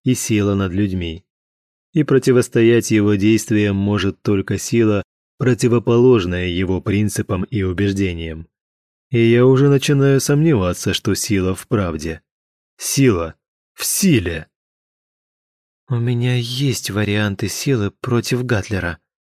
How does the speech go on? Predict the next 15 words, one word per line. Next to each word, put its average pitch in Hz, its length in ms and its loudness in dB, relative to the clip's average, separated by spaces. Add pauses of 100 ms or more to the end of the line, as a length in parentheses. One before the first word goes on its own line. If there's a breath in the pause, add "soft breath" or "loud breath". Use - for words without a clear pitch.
сказала 143 540 4
до 113 120 2
сих - 220 -4
пор 113 220 0
молчавшая 104 760 -2
Алла. 85 400 -8 (680)
«Я 127 260 0
сейчас 104 540 -4
лечу 113 360 0
сына 147 560 -2
очень 131 340 -2
близкого 127 540 -4
друга 123 320 -2
моего 120 440 0
отца. 95 440 -8